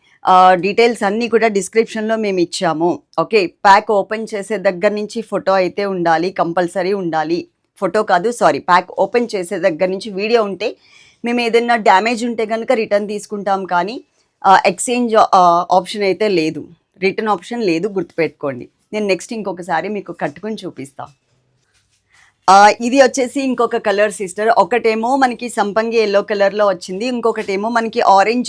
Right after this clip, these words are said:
and purple color కాంబినేషన్‌లో వచ్చింది. Same as it is design, same cloth అన్నమాట, ఎలాంటి చేంజ్ కూడా లేదు. In case మీరు కనుక స్టెప్స్ పెట్టుకుంటే లుక్ అనేది మీకు ఇలా ఉంటుంది. చక్కగా చాలా మంచిగా కనిపిస్తుంది.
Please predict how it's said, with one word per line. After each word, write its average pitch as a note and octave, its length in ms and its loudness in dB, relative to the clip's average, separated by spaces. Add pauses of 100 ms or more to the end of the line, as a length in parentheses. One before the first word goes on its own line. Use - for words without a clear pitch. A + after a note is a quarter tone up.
and G#3+ 100 -6 (100)
purple F#3+ 360 0
color F#3+ 180 -2
కాంబినేషన్‌లో F3+ 760 -4
వచ్చింది. F3 500 -8
Same G#3+ 240 2 (140)
as F3 120 -4
it - 160 -20
is F#3 80 -12 (100)
design, F3 260 -4 (140)
same F#3+ 280 -4
cloth F3 280 -4
అన్నమాట, D#3+ 320 -6
ఎలాంటి F#3 480 -2 (100)
చేంజ్ F3 220 -2
కూడా D#3+ 300 -4
లేదు. D#3+ 280 -6 (480)
In B3 60 4 (100)
case B3 240 0
మీరు A3+ 160 2
కనుక G3+ 280 -2
స్టెప్స్ - 380 -10
పెట్టుకుంటే G3+ 420 -6
లుక్ F#3+ 280 -8
అనేది F#3 300 -2
మీకు G#3 240 -10
ఇలా F#3 340 -2
ఉంటుంది. E3 540 -6 (340)
చక్కగా A3 340 0 (120)
చాలా G#3 140 0
మంచిగా A3 460 0
కనిపిస్తుంది. G3+ 880 -6